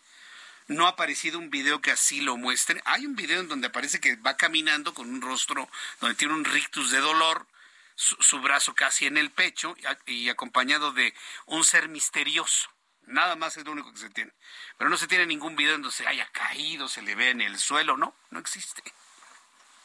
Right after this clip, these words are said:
Este fin de semana, medios de Yucatán informaron que el presidente de la República había presentado problemas de salud durante su visita a Mérida y que había suspendido su gira de trabajo. Al respecto,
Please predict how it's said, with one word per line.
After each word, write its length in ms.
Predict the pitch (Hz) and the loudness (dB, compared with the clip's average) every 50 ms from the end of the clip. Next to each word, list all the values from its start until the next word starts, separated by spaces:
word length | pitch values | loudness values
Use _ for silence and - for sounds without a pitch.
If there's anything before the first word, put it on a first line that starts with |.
| - - - - - - - - - - - - - - - - - - | -20 -20 -20 -16 -8 -6 -2 2 4 4 6 6 6 6 6 6 4 4
Este 200 | 233 233 - - | 2 4 4 4
fin 120 | 285 294 | 4 4
de 100 | 285 262 | 6 6
semana, 360 | 233 240 233 226 240 247 226 | 6 6 6 4 4 2 2
medios 240 | 226 233 233 233 214 | 0 -2 -4 -6 -4
de 60 | 190 | -2
Yucatán 440 | 190 185 180 - 170 - - 220 220 | -2 -2 -2 -4 -4 -2 0 -2 -2
informaron 440 | 226 190 - 185 175 185 202 208 196 | -2 -2 -2 -2 0 0 0 0 0
que 100 | - 190 | -2 -4
el 60 | 170 | -4
presidente 420 | - 165 - 170 165 196 202 - 202 | -2 -2 0 2 2 0 2 2 2
de 80 | 185 | 4
la 100 | 170 165 | 4 4
República 440 | 151 151 - - 196 202 196 - 175 | 2 0 -2 -4 -4 -4 0 0 2
había 160 | 165 185 190 | 2 2 2
presentado 420 | - 170 - 156 143 - 185 185 - | 2 0 0 0 0 0 0 0 2
problemas 400 | - 160 160 170 175 175 180 165 | 2 2 2 4 4 2 0 0
de 80 | 151 | 2
salud 300 | - - 147 143 170 185 | 0 0 2 2 0 0
durante 280 | 170 165 160 151 143 143 | 0 0 0 0 2 2
su 140 | - - 139 | 2 2 2
visita 340 | 135 123 - 139 - 180 | 2 0 0 2 2 0
a 40 | 147 | 0
Mérida 560 | 139 156 170 165 143 139 135 143 143 147 147 - - - - - - | 2 2 0 0 0 0 2 2 2 0 0 -6 -12 -18 -16 -10 -6
y 100 | - 151 | -6 -4
que 100 | 147 165 | -2 -2
había 160 | 165 170 185 180 | 0 0 0 0
suspendido 540 | - - - - 160 151 147 156 165 165 | 0 -2 -2 -4 -4 -8 -6 -6 -4 -2
su 120 | 156 160 139 | -2 -2 -2
gira 220 | - 147 147 147 | 0 0 2 2
de 140 | 139 123 113 | 2 0 0
trabajo. 480 | - 110 110 98 80 - - - - - _ _ _ - - - - - - | -4 -6 -6 -4 -4 -6 -6 -8 -12 -14 _ _ _ -14 -12 -10 -10 -4 0
Al 180 | - 151 185 | 0 0 2
respecto, 640 | 190 190 175 - - - 170 - - - 185 202 | 2 0 -4 -4 -4 -6 -8 -6 -4 -4 -4 -4